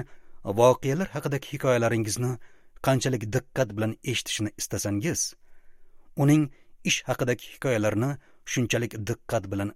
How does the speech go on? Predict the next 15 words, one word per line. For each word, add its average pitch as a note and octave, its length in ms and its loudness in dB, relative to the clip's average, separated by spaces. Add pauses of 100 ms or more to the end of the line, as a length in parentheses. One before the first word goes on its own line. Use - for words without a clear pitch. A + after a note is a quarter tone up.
(120)
tinglasangiz, F#2+ 640 -4 (1500)
o'zingizni C3+ 580 0
uning C3 260 2
yordamchisi G#2+ 580 0 (500)
va A2 100 2
hamkori A#2+ 520 -2
deb A#2+ 120 -6
hisoblasangiz F#2+ 680 -4 (420)
hamda A#2 380 0
qulay A2 320 0
vaziyat G2+ 400 -2
bo'lganda F#2+ 560 -6 (560)
buni A2+ 220 0 (100)
eslatib D3 400 -4
tursangiz F#2+ 500 -4